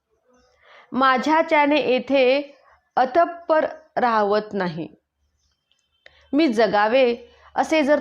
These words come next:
तुम्हाला वाटत असेल, तर स्वतंत्र घर बांधा. येथे खाणेपिणे म्हणजे जीवावर येते." वडील म्हणाले, "अगं, आपण आपलेच भात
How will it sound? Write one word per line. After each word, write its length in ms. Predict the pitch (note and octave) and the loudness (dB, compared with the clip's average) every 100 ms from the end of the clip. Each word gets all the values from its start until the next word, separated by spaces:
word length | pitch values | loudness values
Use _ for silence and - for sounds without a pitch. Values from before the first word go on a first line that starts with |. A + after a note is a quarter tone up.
| D4 | 2
तुम्हाला 400 | C4+ C4+ D4 C#4 | 0 2 2 2
वाटत 460 | A#3+ A3 A#3+ A#3 | 0 0 -2 0
असेल, 480 | B3+ B3+ G#3 - - _ _ _ | -2 0 -2 -2 -12 _ _ _
तर 60 | A#3+ | -8
स्वतंत्र 600 | - A3 G#3+ B3+ C#4+ D4 | -4 -4 -2 -2 -2 -2
घर 320 | A3+ G#3 A#3+ | -4 -2 0
बांधा. 460 | C4+ A3 G#3 B3+ G#3+ - _ _ _ _ _ _ _ - | -2 -2 -2 -2 -4 -14 _ _ _ _ _ _ _ -6
येथे 260 | - B3+ E4 E4+ | -4 -2 -2 -4
खाणेपिणे 600 | C4 A3 B3 C4+ C4+ C4+ | -4 -2 -2 0 0 2
म्हणजे 400 | C#4 B3 A#3 C4 | 2 2 2 0
जीवावर 540 | G#3+ B3 G3 F#3+ B3+ | 0 0 0 0 0
येते." 520 | C#4 G3 - - - _ _ _ _ _ _ _ _ _ _ _ _ _ - F#3+ | 0 -2 -4 -8 -10 _ _ _ _ _ _ _ _ _ _ _ _ _ -10 -4
वडील 240 | F3 F#3 | -2 -2
म्हणाले, 380 | F#3 F3 F3 G3 | -4 -4 -6 -8
"अगं, 460 | - E3 F3 F#3+ D#4 - _ _ _ _ _ _ _ _ - - - - | -8 -4 -2 -2 -4 -14 _ _ _ _ _ _ _ _ -20 -20 -20 -6
आपण 380 | - C4 F4 D#4 | -4 -2 -2 -2
आपलेच 600 | - A#3+ - C4 F4+ F#4 | -4 -6 -2 0 0 -2
भात 260 | C#4 E4 | -2 0